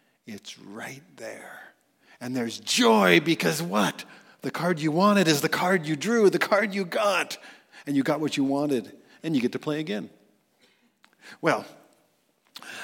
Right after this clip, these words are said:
Jesus uses fishing as an example to his disciples. He says, "I will make you fishers of men," right? And so I brought a fishing pole, and on my fishing pole there's a fish. Now, you, I, you could say that that's bait, that I'm probably go-, trying to catch bigger fish, right?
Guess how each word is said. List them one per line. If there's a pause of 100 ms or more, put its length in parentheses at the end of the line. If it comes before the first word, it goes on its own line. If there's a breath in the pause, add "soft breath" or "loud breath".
(560 loud breath)
Jesus
uses
fishing
as
an
example
to
his
disciples.
He
says, (100)
"I
will
make
you
fishers
of
men,"
right? (440 loud breath)
And
so
I
brought
a
fishing
pole, (340 loud breath)
and
on
my
fishing
pole
there's
a
fish. (340 soft breath)
Now,
you, (100)
I,
you
could
say
that
that's
bait, (340 loud breath)
that
I'm
probably
go-,
trying
to
catch
bigger
fish,
right?